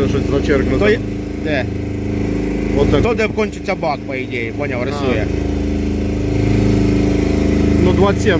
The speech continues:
Speaker 1: це йому назад вернуться, наверное, і все, да?
Speaker 2: Проценти, да. Ну, він все равно буде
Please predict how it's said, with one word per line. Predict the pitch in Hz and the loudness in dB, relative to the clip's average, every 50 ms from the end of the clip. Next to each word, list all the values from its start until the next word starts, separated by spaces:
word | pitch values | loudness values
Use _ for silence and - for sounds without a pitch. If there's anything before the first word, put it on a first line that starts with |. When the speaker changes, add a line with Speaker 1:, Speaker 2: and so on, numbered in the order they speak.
| 151 | 2
Speaker 1:
це | - 165 | 2 2
йому | 165 165 170 165 | 2 2 2 2
назад | 165 165 160 175 160 | 2 2 2 2 0
вернуться, | 165 160 170 165 185 190 156 - 151 | 2 0 2 2 2 2 2 0 0
наверное, | 143 143 139 139 139 143 | 0 0 2 2 2 2
і | 143 | 2
все, | 139 - 139 131 - | 2 0 0 2 2
да? | 143 - 151 - - - | 2 2 0 0 -2 0
Speaker 2:
Проценти, | - - - - 240 226 196 - - 139 | 0 -2 0 0 0 0 0 -2 -4 -2
да. | - 208 185 160 135 117 104 | 0 0 2 0 0 -2 -4
Ну, | 214 240 233 233 | -4 -4 -2 -4
він | 226 | -4
все | - - 240 | -4 -4 -2
равно | 240 254 269 269 269 240 | -2 -2 -2 -2 -2 -4
буде | 190 202 196 190 180 170 | -2 -2 -2 -2 -2 -2